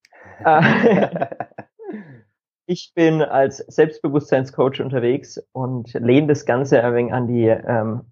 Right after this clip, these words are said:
Vogelwelt an. Aber bevor du jetzt irgendwie denkst, hier, „Oh, schon wieder so ein Heilpädagoge“, <laughs> nee, so ist es nicht. <laughs> Ähm, und arbeite da sehr stark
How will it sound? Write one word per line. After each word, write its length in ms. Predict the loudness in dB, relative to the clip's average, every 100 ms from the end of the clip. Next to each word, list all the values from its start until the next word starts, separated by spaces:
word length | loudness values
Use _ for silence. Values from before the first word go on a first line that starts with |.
| _
Vogelwelt 540 | 2 2 2 0 -2
an. 280 | -6 -12 -12 -16 _ _ _
Aber 160 | -2 0
bevor 300 | 0 2 2
du 400 | 2 0 0 0
jetzt 260 | -2 -2 -6
irgendwie 280 | -6 -2
denkst, 260 | 0 0 -2
hier, 300 | -2 2 2 0
„Oh, 220 | 2 2
schon 140 | 0
wieder 140 | -2 0
so 100 | 0
ein 80 | 0
Heilpädagoge“, 640 | -2 -2 0 0 0 -2
<laughs> 160 | 0 2
nee, 260 | 2 2
so 280 | 0 -2 -4
ist 300 | -4 -8 -6
es 120 | -6
nicht. 360 | -2 -2 -2 -8 -14 -6 -4 -4 -2
<laughs> 320 | 0 0 -2 -12 -14 -14 -20 -20 _
Ähm, 480 | 0 2 0 -6 -12 _ _ _ _
und 380 | 0 0 -2 -2
arbeite 300 | 2 2 2
da 360 | 2 2 -2 -6
sehr 220 | -4 -4
stark 400 | 0 -2 -2